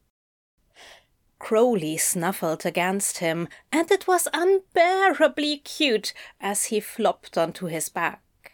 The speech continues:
His grumbly flatmate, snuffling. Aziraphale rolled out of bed to go into the kitchen and make coffee.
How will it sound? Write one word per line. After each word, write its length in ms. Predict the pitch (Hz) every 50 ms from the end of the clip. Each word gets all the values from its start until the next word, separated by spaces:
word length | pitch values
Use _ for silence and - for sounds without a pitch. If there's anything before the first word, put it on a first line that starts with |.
| _ _ _ _ _ _ _ _ _ _ _ _ _ _ - - -
His 260 | - - 285 277 -
grumbly 720 | - - - 233 220 220 240 269 294 285 233 214 190 175 190
flatmate, 920 | - - - 208 208 226 226 - - - 185 160 151 - - - - - - _ _ -
snuffling. 1400 | - - - - 392 370 330 294 285 277 - - - - 247 208 147 - - - - - - - 190 185 _ _ _ _ _ _ _ _ _ _ _ _ _ _ _ _ _ _ _ _ _ _ _ _ _ - - - _ _ _ _ _ _ _ _ _
Aziraphale 1000 | - 180 175 175 - 208 202 202 175 175 170 170 170 - 185 180 170 170 185 185
rolled 400 | 165 202 220 240 254 269 254 -
out 220 | - 175 175 180 185
of 220 | 196 196 - -
bed 260 | - 165 165 165 165
to 320 | - - - - - 330 262
go 220 | 240 202 196 202
into 240 | 214 226 226 240 240
the 100 | 208 208
kitchen 640 | 202 - 220 220 - - - 160 143 143 143 143 - _ -
and 220 | 185 196 185 -
make 260 | 240 277 320 311 - -
coffee. 520 | - - 160 - - 160 - - - -